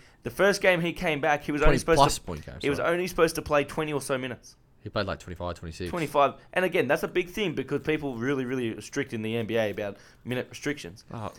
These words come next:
Speaker 2: get the restrictions go out the window in the, in the playoffs, mate.
Speaker 1: He, he's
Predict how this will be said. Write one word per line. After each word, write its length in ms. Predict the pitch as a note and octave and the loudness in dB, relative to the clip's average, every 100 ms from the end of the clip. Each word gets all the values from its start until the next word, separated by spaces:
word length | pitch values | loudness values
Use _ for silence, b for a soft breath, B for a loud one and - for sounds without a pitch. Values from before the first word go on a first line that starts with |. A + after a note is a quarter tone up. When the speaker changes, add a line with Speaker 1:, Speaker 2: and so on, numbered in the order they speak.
| - D3+ - | -14 -18 -14
Speaker 2:
get 180 | A3 | -12
the 60 | A#3 | -10
restrictions 380 | G#3 D#4 C#4 A3+ | -10 -10 -8 -4
go 120 | G#3+ | 0
out 60 | F3+ | 0
the 80 | A#2+ | -2
window 400 | A#2 A#2+ B2+ A#2 | -4 -2 -2 -4
in 80 | |
the, 60 | G2 | -6
in 220 | F2+ - | -10 -12
the 80 | G#2 | -12
playoffs, 320 | - F#2 F2 | -6 -6 -6
mate. 180 | F#2 E2 - | -10 -12 -8
Speaker 1:
He, 120 | D3 | -6
he's 520 | - C#3 G3+ F#3+ - | -2 0 0 -2 -8